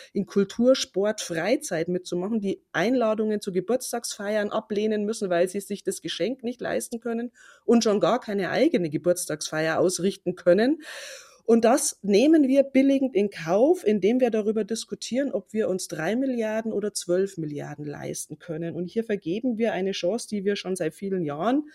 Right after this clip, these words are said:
nicht ernst genommen haben, hier einen echten, auch gesellschaftlichen Wandel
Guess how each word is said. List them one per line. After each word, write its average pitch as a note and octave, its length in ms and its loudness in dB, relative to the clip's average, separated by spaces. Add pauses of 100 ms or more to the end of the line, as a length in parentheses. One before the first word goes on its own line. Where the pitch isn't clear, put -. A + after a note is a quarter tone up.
(220)
nicht A3 260 -2
ernst G3+ 340 -4
genommen G#3+ 440 -4
haben, G3+ 260 -4
hier G#3 300 0
einen F#3+ 280 0
echten, G#3+ 600 0 (520)
auch G3 400 4
gesellschaftlichen G3 1040 2
Wandel G3+ 500 2